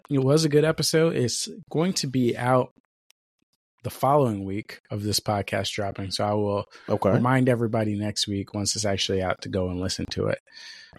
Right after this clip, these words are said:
Speaker 1: Uh, we talked about what animes are good for beginners.
Speaker 2: Mm, did you say One Piece?
Speaker 1: Hell no, I didn't say no One Piece.
Speaker 2: <laughs>
Speaker 1: Hell no.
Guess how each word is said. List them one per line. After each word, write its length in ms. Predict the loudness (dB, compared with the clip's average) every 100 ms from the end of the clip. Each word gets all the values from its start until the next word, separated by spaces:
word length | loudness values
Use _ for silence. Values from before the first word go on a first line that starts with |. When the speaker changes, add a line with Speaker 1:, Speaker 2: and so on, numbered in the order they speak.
| -16
Speaker 1:
Uh, 240 | -12 -10 -6
we 80 | -4
talked 280 | 0 0 0
about 360 | -2 -2 -2 -6
what 760 | -10 -4 0 2 0 -4 -6 -8 _ _
animes 720 | 0 4 4 4 2 0 -2 -4
are 120 | -4
good 360 | 2 4 4
for 200 | 2 -2
beginners. 840 | -2 -2 2 4 4 2 -2 -6 -8 -14 _
Speaker 2:
Mm, 960 | 2 4 6 6 6 4 2 0 -2 -4
did 40 |
you 120 | -4 2
say 120 | 4
One 200 | 4 2
Piece? 420 | 2 0 -2 -14 -18 _ _ _ _ _ _ _ _ -14
Speaker 1:
Hell 420 | -2 2 2 2
no, 140 | -2
I 120 | -4 0
didn't 140 | 0
say 180 | 4 4
no 120 | 4 4
One 200 | 2 2
Piece. 400 | 2 2 0 0 -4 -6
Speaker 2:
<laughs> 920 | -10 -10 _ -20 _ _ _ -20 -16 -4
Speaker 1:
Hell 340 | -2 0 -2
no. 320 | -6 -6 -8